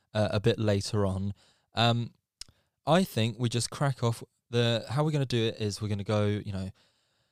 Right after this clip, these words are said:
few minutes and talking to each team, where they went well and where they went wrong, and then at the end, we'll give you who we think did the best in the auction. Um, 'cause it certainly had a lot of, uh,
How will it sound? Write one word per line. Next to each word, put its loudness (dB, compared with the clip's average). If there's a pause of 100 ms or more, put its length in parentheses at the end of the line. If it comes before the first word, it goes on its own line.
(180)
few -2
minutes 2
and -4
talking -2
to -8
each -4
team, 4
where 2
they 2
went -2
well 2
and -6
where 0
they -4
went -4
wrong, 0 (320)
and -2
then 0
at -4
the 6
end, 4
we'll -2
give -4
you 2
who -2
we 0
think -8
did -2 (240)
the -2
best 0
in -2
the 2
auction. -6 (360)
Um, 2 (680)
'cause 2
it 0
certainly 4
had 2
a 4
lot 4
of, 0
uh, 4